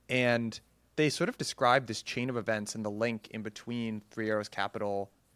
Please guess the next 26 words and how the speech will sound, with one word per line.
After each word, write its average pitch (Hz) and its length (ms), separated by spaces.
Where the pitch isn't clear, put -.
Genesis, 104 540
and 101 160
D 104 120
C 101 220
G. 92 360
And 117 480
it 190 120
is, 320 160
I 139 120
felt, - 240
a, 143 100
I 131 80
gotta 165 180
be 170 120
honest, 104 320
if 156 140
this 196 180
is 202 80
correct, - 520
which - 260
it's - 140
not 117 180
necessarily 127 480
a - 20
hundred 123 180
percent 123 380